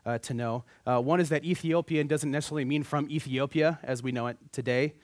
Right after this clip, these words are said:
Um, it was more of a generic term for basically all of Africa south of Egypt. Um, and the Old Testament is often, uh, uh, termed Cush, um, which is basically everything from, you know, Egypt on down to, to South Africa. So depending on your translation, you'll see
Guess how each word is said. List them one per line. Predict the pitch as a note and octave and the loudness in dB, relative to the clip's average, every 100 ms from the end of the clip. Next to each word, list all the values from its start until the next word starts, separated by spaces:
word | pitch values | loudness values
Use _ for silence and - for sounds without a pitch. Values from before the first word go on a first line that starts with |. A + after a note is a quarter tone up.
| - - - | -20 -20 -10
Um, | A2+ A2 A2 A#2 | -6 -4 -4 -4
it | C#3+ | -4
was | C3+ | -4
more | C#3+ D3 | -2 -2
of | C3+ | -2
a | |
generic | A#2 C3 D3 D3+ | -2 0 2 0
term | - C#3+ C3+ | -2 -2 -2
for | - B2 A#2 - - - | -4 -6 -6 -12 -10 0
basically | D#3 D3 C#3 | 2 2 2
all | D3+ D3 | 4 4
of | C#3+ | 6
Africa | D3 D3 - C3+ B2+ | 6 4 -2 0 0
south | A#2+ - C#3+ C#3+ C3 | -2 2 4 4 0
of | A2+ | -6
Egypt. | D3+ C3+ A#2 F#2+ - - _ _ _ - | -6 -4 -6 -8 -14 -18 _ _ _ -8
Um, | A2+ G#2+ G#2+ G#2 F#2+ _ _ _ _ _ - | -4 -4 -4 -8 -12 _ _ _ _ _ -6
and | C#3+ | 2
the | D3+ | 4
Old | E3+ | 6
Testament | F#3 E3 E3 C#3+ | 6 4 4 0
is | C#3+ | 2
often, | C#3 C3+ C3 | 0 0 -2
uh, | C#3 B2 B2 B2 B2 D#3 | 0 0 0 -2 -2 -2
uh, | A#2+ | -2
termed | - C#3 A#2 | -2 -6 -6
Cush, | - E3+ F#3 - - - _ - _ - | -2 0 0 -2 -10 -20 _ -20 _ -10
um, | A#2+ A2 G#2+ A2 | -6 -4 -6 -6
which | A#2+ A#2+ | -8 -8
is | |
basically | A2+ C3+ - C3 A2+ - - _ _ _ - | -2 -2 -2 -4 -4 -8 -20 _ _ _ 0
everything | D3 C#3+ D3 C3 | 2 2 -2 -4
from, | A#2 B2+ A#2+ | -6 -6 -4
you | A#2 | -4
know, | A#2+ | -4
Egypt | C#3 C#3 C3 | -4 -4 -4
on | B2 A#2 | -6 -4
down | B2 A#2 A2+ | -4 -4 -8
to, | - A2 G#2+ | -8 -8 -8
to | - A#2 | -8 -4
South | B2+ A#2+ | -2 -2
Africa. | A#2+ A#2 G#2+ G2 F#2+ | 0 -2 -4 -10 -8
So | G#2+ G#2 | -8 -8
depending | A#2+ D3+ C3 | -4 -2 -2
on | |
your | A#2+ | -4
translation, | C#3 B2+ C3+ B2 A#2+ | -4 -2 -2 -2 -6
you'll | A#2 | -8
see | - A#2 | -8 -8